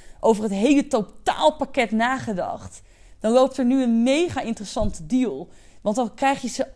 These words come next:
alle drie voor de prijs van twee. Dus dan heb je voor nog geen twintig euro, voor negentien euro negentig, heb je alle kennis in huis.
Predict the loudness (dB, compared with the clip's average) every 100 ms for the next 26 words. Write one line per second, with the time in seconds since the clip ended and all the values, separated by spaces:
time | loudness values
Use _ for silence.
0 | -10 -2 0 0 0 2 2 0 -4 -12
1 | -14 -14 -4 0 2 0 -4 0 2 2
2 | 0 -6 -8 -8 -6 0 0 -2 -8 -16
3 | -20 -20 _ _ -20 -20 -8 0 2 2
4 | -2 -4 -2 -2 0 -2 -4 -6 -4 -4
5 | -4 -8 -6 -2 0 0 0 -2 -4 -4
6 | -2 0 0 -2 -6 -4 -4 -2 -2 -2
7 | 0 0 0 0 -2 -6 -8 -12 -12 -16
8 | -20 -20 -20 -2 0 0 -6 -10 0 2
9 | 4 2 2 2 2 -4 -4 -2 -2 -2
10 | -6 -12 -18